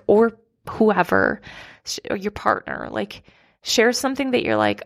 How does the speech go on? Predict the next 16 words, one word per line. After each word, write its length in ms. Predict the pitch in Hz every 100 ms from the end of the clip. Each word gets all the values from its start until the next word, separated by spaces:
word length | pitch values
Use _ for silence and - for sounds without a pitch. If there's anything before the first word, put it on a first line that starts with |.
| -
"Oh, 440 | 214 226 220 - -
this 220 | 220 -
feels 240 | 226 220
a 80 | 226
little 240 | 214 196
scary 400 | 202 - 202 185
to 100 | 185
share." 380 | 185 185 165 160
There's 180 | 185 190
vulnerability 760 | 185 196 196 202 190 185 185 180
there 200 | 104 107
and 160 | 190
starting 400 | - 196 190 190 196
to, 120 | 208
like, 240 | 196 185
let 400 | 202 - 190 -